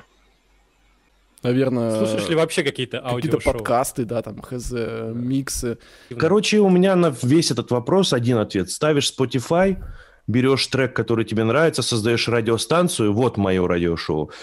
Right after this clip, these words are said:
Speaker 3: создаёшь радиостанцию по треку, который тебе нравится, и понеслась. Там прям можно заблу-, заблудиться. Это очень прикольно.
Speaker 2: Либо
Speaker 3: Вот это то, чем я развлекаюсь.
Speaker 2: мой альтернативный совет — это YouTube Music, в принципе, тоже щас хорошо работает.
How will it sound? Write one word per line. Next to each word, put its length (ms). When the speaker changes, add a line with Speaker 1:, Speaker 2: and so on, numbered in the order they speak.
Speaker 3:
создаёшь 440
радиостанцию 680
по 140
треку, 280
который 320
тебе 180
нравится, 460
и 100
понеслась. 680
Там 280
прям 240
можно 320
заблу-, 380
заблудиться. 680
Это 180
очень 240
прикольно. 460
Speaker 2:
Либо 280
Speaker 3:
Вот 60
это 160
то, 180
чем 200
я 80
развлекаюсь. 560
Speaker 2:
мой 40
альтернативный 840
совет — 440
это 380
YouTube 400
Music, 380
в 40
принципе, 360
тоже 180
щас 200
хорошо 340
работает. 540